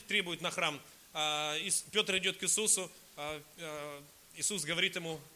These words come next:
ну, сыны царства свободны, но чтобы не соблазнить их, заплати. И говорит, где взять деньги, и Петр платит. А, когда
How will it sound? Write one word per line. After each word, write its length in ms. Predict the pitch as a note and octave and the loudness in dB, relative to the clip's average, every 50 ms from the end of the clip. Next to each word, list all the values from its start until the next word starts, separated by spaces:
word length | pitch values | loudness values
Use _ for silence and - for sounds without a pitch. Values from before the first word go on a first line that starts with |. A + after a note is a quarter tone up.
| - - | -16 -10
ну, 220 | D#3+ F3 E3 D3+ | -8 -8 -4 2
сыны 300 | C#3 - F#3 F#3 F#3 F3+ | 2 2 2 2 2 4
царства 340 | - - F#3+ F3 - - F3+ | 4 4 4 4 2 2 2
свободны, 400 | - F#3 F3+ F3 G#3 G#3 E3+ F3+ | 2 2 4 2 2 2 2 2
но 40 | F3 | 2
чтобы 220 | - - F3+ F#3+ | 0 2 2 2
не 60 | G3 | 2
соблазнить 560 | F#3 - F#3+ F3+ G3 F#3 D#3+ F3+ G#3+ G#3+ - | 2 0 2 0 2 2 4 4 2 2 2
их, 120 | D#3 C#3 - - - - - - | 0 -2 -4 -8 -16 -20 -8 0
заплати. 680 | - C3+ G#3 G3 - F3 F#3+ F3 - - F#3 F#3+ F3 - - - - - | 2 2 2 2 2 0 -2 0 0 0 0 0 0 -4 -14 -20 -10 -6
И 80 | F3 F3 | -2 0
говорит, 300 | E3 F3+ E3+ F#3 F#3+ D#3 | 2 2 2 2 0 2
где 120 | E3 E3+ | 0 0
взять 220 | D3+ D3 E3 D3 | 2 2 0 0
деньги, 240 | C#3+ E3+ F#3+ F3+ D3+ | 2 -2 -2 0 -2
и 40 | D3+ | -6
Петр 280 | - E3+ D#3 D3+ C#3+ - | -4 -4 -4 -4 -4 -2
платит. 380 | D3+ D3+ D#3 D3 C#3+ D3 C3+ - - - - - - - | 2 2 2 2 0 -4 -8 -8 -14 -20 -20 -20 -20 -8
А, 280 | - C#3 C#3+ C#3+ D3 D3 | -2 2 2 2 2 2
когда 360 | C#3 F#3 F3 F#3+ G3 G#3 - | 0 0 2 2 2 2 0